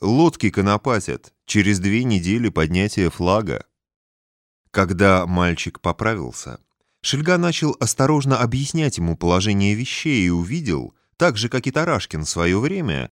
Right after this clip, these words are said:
что Иван боек понимать с полуслова и настроен непримиримо, по-советски. Если бы только не скулил он по Ленинграду, золотой был бы мальчишка.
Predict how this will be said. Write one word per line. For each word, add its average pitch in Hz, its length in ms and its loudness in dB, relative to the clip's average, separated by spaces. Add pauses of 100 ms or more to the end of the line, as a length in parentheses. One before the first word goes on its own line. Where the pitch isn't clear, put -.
(180)
что 135 340 2
Иван 127 520 2
боек 117 540 0
понимать 123 460 -2
с - 60 -6
полуслова 110 720 -2
и 92 160 2
настроен 123 840 -2
непримиримо, 131 1040 0 (300)
по-советски. 131 720 0 (960)
Если 110 400 4
бы 104 140 2
только 104 460 4
не 113 220 4
скулил 139 520 0
он 80 140 -2
по - 120 -2
Ленинграду, 120 840 -2
золотой 127 640 -2
был 82 260 -4
бы 67 320 -4
мальчишка. - 720 -4